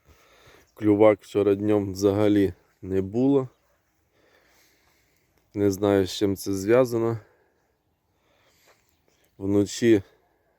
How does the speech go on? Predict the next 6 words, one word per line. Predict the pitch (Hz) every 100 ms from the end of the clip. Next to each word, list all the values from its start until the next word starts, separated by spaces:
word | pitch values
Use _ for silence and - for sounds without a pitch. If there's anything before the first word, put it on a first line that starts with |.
| _ _ _ _
ми | 104 104
зловили | 101 107 107 104 92 95 - _
десь | 95 95 - - _ _ _ _ _ _ -
десять | 95 98 - 90 - - _ _ 98 _
риб, | 104 135 202 - _ _ _ _ _ _ _ _ _
тузики | 143 151 147 147 151